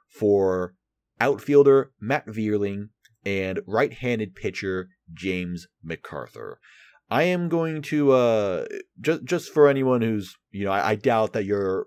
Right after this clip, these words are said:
very familiar with the Phillies minor league system, so I will, uh, also share their prospect rankings. This is gonna be according to Fangraphs, uh, if I can get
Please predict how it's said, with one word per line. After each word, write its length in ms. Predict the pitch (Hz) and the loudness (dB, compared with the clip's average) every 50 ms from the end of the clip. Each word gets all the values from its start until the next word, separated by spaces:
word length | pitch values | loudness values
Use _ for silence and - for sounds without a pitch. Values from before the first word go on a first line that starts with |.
| _ _ - | _ _ -20
very 480 | 92 98 101 98 95 101 98 95 95 | -20 -16 -12 -6 -4 -2 -2 -2 -2
familiar 580 | 90 95 92 90 92 95 90 87 85 82 85 90 | -4 -6 -8 -6 -4 -4 -4 -4 -4 -4 -6 -4
with 320 | 85 82 82 - - - - | -6 -6 -8 -10 -14 -14 -8
the 140 | 85 85 | -8 -8
Phillies 640 | 76 - - - - - 95 85 78 82 82 80 71 | -8 -10 -18 -18 -8 -6 -6 -6 -4 -6 -10 -10 -12
minor 320 | 78 80 80 78 76 76 76 | -14 -12 -12 -12 -12 -14 -14
league 220 | 73 71 65 - | -14 -16 -16 -16
system, 420 | - - 73 - - - 71 71 | -14 -14 -14 -14 -14 -18 -18 -18
so 320 | 71 - 87 78 76 73 73 _ - - - - - - - | -16 -12 -10 -8 -8 -10 -10 _ -20 -20 -20 -20 -20 -16 -6
I 140 | - 101 107 | -2 0 2
will, 200 | 110 110 107 104 | 4 4 4 4
uh, 260 | 98 98 92 90 90 | 2 0 -2 -2 -4
also 340 | - 90 98 87 - 98 87 | -4 -4 -6 -4 -4 -8 -8
share 640 | - - - - 107 95 90 85 82 85 85 82 _ _ _ _ _ _ _ | -6 -8 -4 -4 -4 -4 -4 -4 -6 -8 -10 -12 _ _ _ _ _ _ _
their 160 | - 90 87 | -6 -6 -6
prospect 560 | - - - - 90 82 - - 92 85 - 80 | -6 -6 -8 -8 -8 -8 -8 -10 -12 -12 -10 -10
rankings. 440 | 85 82 80 80 82 82 82 80 101 - | -10 -10 -10 -10 -12 -14 -16 -16 -16 -8
This 160 | - 135 131 131 | -6 -6 -6 -6
is 80 | 135 | -2
gonna 140 | - 135 131 | -2 -2 0
be 120 | 127 120 | 0 0
according 400 | 107 95 - - 113 107 98 92 | -2 -2 -2 -4 -4 -4 -4 -4
to 400 | 85 82 80 80 80 78 76 73 - - | -8 -10 -8 -8 -8 -10 -10 -12 -14 -10
Fangraphs, 840 | - 202 220 156 98 78 69 58 55 50 50 - 101 - - - - _ _ _ _ _ _ _ _ _ _ _ _ _ _ _ _ - | -8 -6 -6 -6 -8 -10 -12 -12 -10 -10 -12 -12 -14 -16 -18 -20 -20 _ _ _ _ _ _ _ _ _ _ _ _ _ _ _ _ -12
uh, 220 | 65 64 62 62 | -10 -8 -8 -8
if 140 | 60 60 - | -8 -10 -10
I 80 | 73 71 | -10 -12
can 160 | - 69 62 | -12 -14 -10
get 180 | 62 90 107 | -8 -8 -8